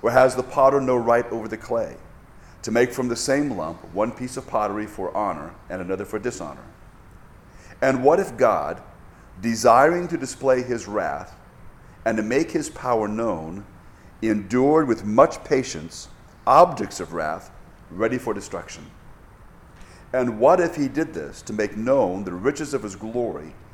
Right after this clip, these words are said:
on objects of mercy that he prepared beforehand for glory on us, the ones he also called,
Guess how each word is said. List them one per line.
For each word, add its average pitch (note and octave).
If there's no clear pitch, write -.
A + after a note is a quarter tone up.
on G2+
objects C#3+
of G2+
mercy C#3
that G#2+
he G#2+
prepared A2+
beforehand G#2
for A2+
glory A2
on G2+
us, G2+
the F#2+
ones A2+
he A#2
also C#3+
called, F2